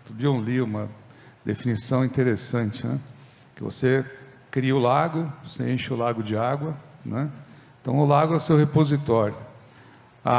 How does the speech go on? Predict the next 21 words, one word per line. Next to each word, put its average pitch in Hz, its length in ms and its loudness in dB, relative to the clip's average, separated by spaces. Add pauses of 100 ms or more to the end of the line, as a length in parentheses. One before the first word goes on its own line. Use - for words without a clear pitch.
(120)
água 147 180 2
são 143 220 0
seus 135 280 -2
dados, 98 520 -8
e - 20 -6
depois 156 320 2
você - 160 -2
começa 151 560 -2 (640)
a 143 320 0 (360)
beber 143 300 2
dessa 135 300 0
água, 98 320 -4
né? 123 140 -4 (920)
Agora, 107 440 0 (200)
lá 127 200 0
tem 147 160 2
de 139 140 -4
tudo, 170 340 -4 (800)
então - 260 -2
você 120 280 0
precisa 143 640 0